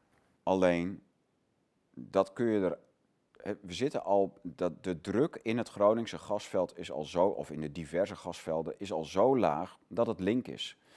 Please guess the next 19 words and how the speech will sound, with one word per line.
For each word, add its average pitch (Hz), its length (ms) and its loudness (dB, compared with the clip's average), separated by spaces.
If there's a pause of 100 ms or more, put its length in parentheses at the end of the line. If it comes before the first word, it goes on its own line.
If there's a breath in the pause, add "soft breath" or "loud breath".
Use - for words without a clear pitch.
(280 loud breath)
Als 92 160 -6
je 107 60 -2
dat 98 140 4
nog 123 360 2
verder 135 220 4
gaat 92 200 -2
wegpompen 104 580 -2
en 98 100 -2
de 101 80 -2
laatste 107 440 0
gram 113 380 2
gas - 680 -2
eruit 85 380 2
gaat - 180 -8
halen, 71 360 -8
de 76 100 -8
laatste 85 480 -8
liter 80 340 -12
gas. - 520 -10